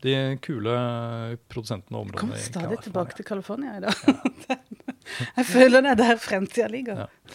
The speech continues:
Speaker 1: Jeg kunne godt tenkt meg også å prate om, eh, den ordentlige fremtiden.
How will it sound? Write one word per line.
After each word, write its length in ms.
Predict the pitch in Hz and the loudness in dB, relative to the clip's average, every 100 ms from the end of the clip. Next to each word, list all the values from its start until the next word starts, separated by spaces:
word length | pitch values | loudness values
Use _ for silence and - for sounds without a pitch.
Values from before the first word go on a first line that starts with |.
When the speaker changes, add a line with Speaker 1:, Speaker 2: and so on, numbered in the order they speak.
| - - - - - - - 139 | -16 -12 -12 -14 -18 -20 0 6
Speaker 1:
Jeg 100 | 160 | 6
kunne 180 | 185 208 | 6 4
godt 100 | 202 | 4
tenkt 160 | - 143 | 2 2
meg 80 | 160 | 0
også 100 | - | 0
å 40 | - | 2
prate 300 | 180 120 - - | 2 2 2 4
om, 220 | 170 175 - _ _ | 4 4 -6 _ _
eh, 360 | 160 160 160 160 | 6 8 6 4
den 240 | 156 160 170 _ _ _ _ _ _ - | 4 2 0 _ _ _ _ _ _ 4
ordentlige 400 | 143 131 - 180 | 6 6 4 4
fremtiden. 440 | 175 131 131 170 | 6 6 4 4